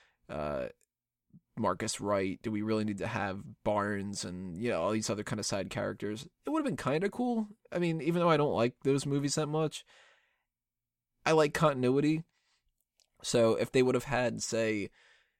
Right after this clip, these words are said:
you know, one of the people in the unit that they attacked Skynet, maybe one of them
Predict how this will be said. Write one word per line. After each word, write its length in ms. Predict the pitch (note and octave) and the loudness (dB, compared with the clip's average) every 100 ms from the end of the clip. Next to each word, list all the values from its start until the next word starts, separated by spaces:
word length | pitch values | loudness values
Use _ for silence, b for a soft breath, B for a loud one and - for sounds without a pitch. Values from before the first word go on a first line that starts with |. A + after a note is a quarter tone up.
| _ | _
you 140 | - | -4
know, 120 | G2+ G2 | -4 0
one 200 | A2 A2 | 2 4
of 60 | |
the 80 | A2 | 2
people 320 | A#2+ A2 G2+ - | 0 -2 -4 0
in 420 | A2 A2 A2 G#2+ | 0 2 0 -2
the 440 | G2+ G2+ G2+ F#2 - _ _ _ - | -2 -4 -6 -10 -14 _ _ _ -4
unit 480 | A#2 A2+ A#2 B2+ - - | 2 4 4 2 0 -6
that 120 | A2+ | -4
they 120 | A2 A2 | 2 2
attacked 440 | G#2+ A#2+ A2+ - | 2 0 -2 -2
Skynet, 360 | A#2+ A#2+ B2 - | 2 2 2 2
maybe 240 | G#2+ G#2+ | 0 0
one 160 | A2 A2 | 0 0
of 100 | G#2+ | 0
them 180 | G#2 | -2